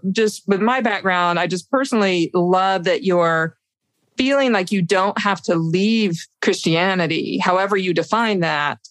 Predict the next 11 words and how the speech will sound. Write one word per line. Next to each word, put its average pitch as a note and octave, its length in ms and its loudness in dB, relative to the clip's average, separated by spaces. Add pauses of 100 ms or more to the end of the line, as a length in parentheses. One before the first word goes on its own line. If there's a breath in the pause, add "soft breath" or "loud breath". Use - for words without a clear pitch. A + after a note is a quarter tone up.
in F3+ 120 2
order E3+ 260 2
to D#3+ 500 0
do F#3 360 0
this E3+ 280 0
really E3+ 160 2
sacred D#3 420 -2
work. F3 400 0 (400 loud breath)
Yet A3 220 2
you're G3+ 180 0 (220)
dealing A#3 960 2